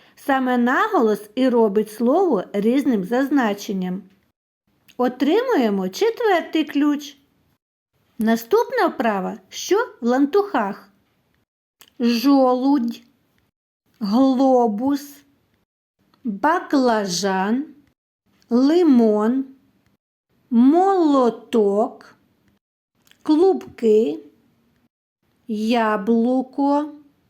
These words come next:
сливи, мило, лопата. Так який звук повторюється у назвах цих зображень? Вірно,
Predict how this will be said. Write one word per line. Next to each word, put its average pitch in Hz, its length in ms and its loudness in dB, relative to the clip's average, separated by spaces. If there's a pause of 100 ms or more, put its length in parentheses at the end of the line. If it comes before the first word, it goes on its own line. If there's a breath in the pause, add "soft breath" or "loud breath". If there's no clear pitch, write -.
(840)
сливи, 247 1080 0 (1600)
мило, 247 1000 2 (1300)
лопата. 240 1400 0 (1400)
Так 311 200 -4
який 339 460 0
звук 349 440 -2
повторюється 226 960 0
у 233 120 0
назвах 294 580 -2
цих 233 240 -2
зображень? 247 840 -2 (840)
Вірно, 233 800 -2